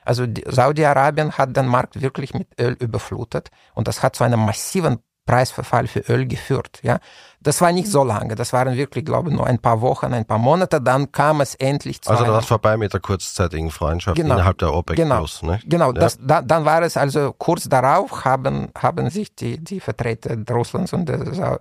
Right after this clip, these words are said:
Speaker 1: und von Saudi-Arabien getroffen und haben gesagt, „Na, das ist doch schlecht für uns beide, wir müssen,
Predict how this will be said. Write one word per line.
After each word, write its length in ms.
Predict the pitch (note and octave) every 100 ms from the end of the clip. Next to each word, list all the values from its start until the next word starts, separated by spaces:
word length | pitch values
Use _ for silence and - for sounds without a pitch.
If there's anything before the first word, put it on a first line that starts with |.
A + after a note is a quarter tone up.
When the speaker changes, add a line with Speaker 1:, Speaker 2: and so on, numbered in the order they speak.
| - -
Speaker 1:
und 160 | A#2
von 160 | - B2
Saudi-Arabien 680 | A2+ A2 A#2 A#2 A#2 A#2 A2+
getroffen 480 | A#2 C#3 E3 - D3+
und 120 | B2+
haben 280 | B2+ B2+ B2+
gesagt, 260 | C3 C#3
„Na, 140 | D3 B2
das 160 | B2+
ist 180 | C#3+ -
doch 140 | - -
schlecht 260 | C#3+ -
für 140 | - A#2+
uns 100 | -
beide, 440 | C#3 G3+ G#3 G3
wir 80 | -
müssen, 340 | G#3+ - -